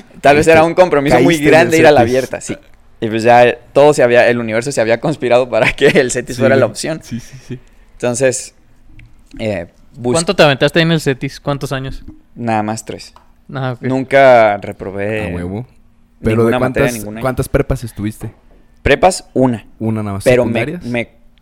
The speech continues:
Speaker 1: a mí me expulsaron del cetis.
Speaker 2: Ah.
Speaker 1: Pero los demandé federalmente y les gané un amparo federal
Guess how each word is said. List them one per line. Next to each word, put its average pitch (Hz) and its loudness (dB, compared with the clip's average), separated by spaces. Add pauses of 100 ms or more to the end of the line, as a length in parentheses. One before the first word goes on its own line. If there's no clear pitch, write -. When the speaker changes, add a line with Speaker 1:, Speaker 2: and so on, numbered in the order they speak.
(120)
Speaker 1:
a 113 -4
mí 123 -4
me 139 -2
expulsaron 113 -6
del 98 -6
cetis. - -10 (760)
Speaker 2:
Ah. 110 -12
Speaker 1:
Pero 113 2
los 107 -4
demandé 104 -6
federalmente 113 -4
y 110 -8
les 98 -10
gané 98 -10
un 104 -10
amparo 101 -6
federal 113 -6